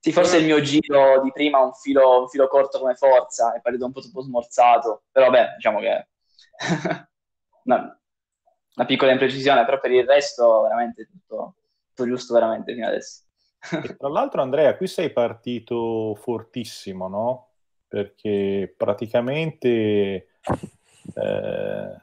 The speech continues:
Speaker 2: beh, direi una bella faccia concentrata, tra l'altro,
Speaker 1: Mm.
Speaker 2: perché anche forse
Speaker 1: Sì,
Speaker 2: un po'
Speaker 1: mi-,
Speaker 2: tesa.
Speaker 1: misto sonno, misto concentrato, misto teso, sì, però no, ma teso no, ero tranquillo, veramente. Concentrato,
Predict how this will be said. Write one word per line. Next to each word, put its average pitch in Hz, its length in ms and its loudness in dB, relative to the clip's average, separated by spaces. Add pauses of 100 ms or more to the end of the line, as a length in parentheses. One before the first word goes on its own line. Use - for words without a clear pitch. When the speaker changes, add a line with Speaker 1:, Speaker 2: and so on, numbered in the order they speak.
(120)
Speaker 2:
beh, - 540 -4
direi 104 240 -4
una 104 160 -2
bella 107 200 2
faccia 104 300 0
concentrata, 104 680 -2
tra 87 160 -4
l'altro, 90 300 -4
Speaker 1:
Mm. 139 280 -2
Speaker 2:
perché 180 720 -8 (140)
anche 120 280 -2
forse 127 260 2
Speaker 1:
Sì, 139 60 4
Speaker 2:
un 110 180 0
po' 113 160 0
Speaker 1:
mi-, 107 340 0
Speaker 2:
tesa. - 180 -8 (280)
Speaker 1:
misto 175 340 0
sonno, 170 500 4
misto 147 380 0
concentrato, 143 800 2
misto 135 340 -6
teso, 131 360 4
sì, 127 160 -12
però 123 480 6 (1300)
no, 196 100 0
ma 220 100 2
teso 262 240 4
no, 135 220 6
ero 165 160 6
tranquillo, 180 480 0
veramente. 123 560 0 (500)
Concentrato, 190 1080 2